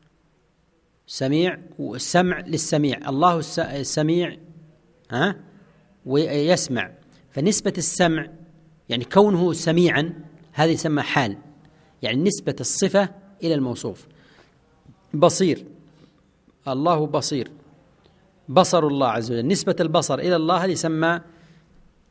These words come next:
الحال. والأحوال التي تتماثل فيها الموجودات وتختلف لها وجود في الأذهان، النسبة هذه لها وجود في الأذهان وليست في الأعيان إلا الأعيان الموجودة اللي هي الصفات الفعلية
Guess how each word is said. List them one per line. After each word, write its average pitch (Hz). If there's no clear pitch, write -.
الحال. 131
والأحوال 170
التي 160
تتماثل 165
فيها 170
الموجودات 151
وتختلف 151
لها 185
وجود 180
في 165
الأذهان، 147
النسبة 139
هذه 127
لها 165
وجود 143
في 131
الأذهان 131
وليست 156
في -
الأعيان 127
إلا 190
الأعيان 156
الموجودة 147
اللي 123
هي 170
الصفات 156
الفعلية 147